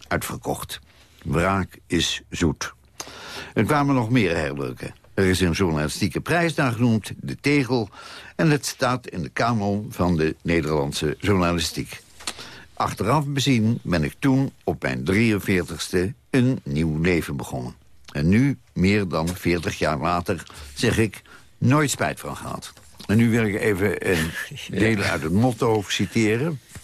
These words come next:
Speaker 2: Dat is goed, hè?
Speaker 1: Ja, mag dat?
Speaker 2: Ja, tuurlijk. Ja.
Speaker 1: Ah, fijn. "Toen de reusachtige Tegel eindelijk zo ver boven de grond was gehesen, dat het daglicht het onderliggende aardoppervlak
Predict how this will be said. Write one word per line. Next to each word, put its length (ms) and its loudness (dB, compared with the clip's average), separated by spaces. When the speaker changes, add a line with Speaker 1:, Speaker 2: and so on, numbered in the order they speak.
Speaker 2:
Dat 140 2
is 120 -4
goed, 180 -4
hè? 60 -12
Speaker 1:
Ja, 180 2
mag 220 2
dat? 280 -2
Speaker 2:
Ja, 220 0
tuurlijk. 280 -6
Ja. 160 -8
Speaker 1:
Ah, 200 0
fijn. 360 -2
"Toen 300 2
de 300 2
reusachtige 800 0
Tegel 640 -2
eindelijk 480 2
zo 240 2
ver 260 -2
boven 300 0
de 60 -4
grond 380 0
was 200 0
gehesen, 540 2
dat 200 0
het 180 0
daglicht 480 0
het 260 -2
onderliggende 680 2
aardoppervlak 880 -2